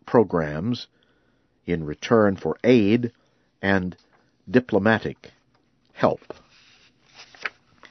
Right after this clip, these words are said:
And now, briefly, here again is the major news of the hour. Libya's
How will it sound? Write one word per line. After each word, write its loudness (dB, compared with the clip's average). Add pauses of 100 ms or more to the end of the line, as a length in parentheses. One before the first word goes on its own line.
(800)
And 2
now, 8
briefly, 4 (1000)
here 6
again 6
is 2 (120)
the 2
major 4
news 4
of 2
the 0
hour. -6 (2500)
Libya's 6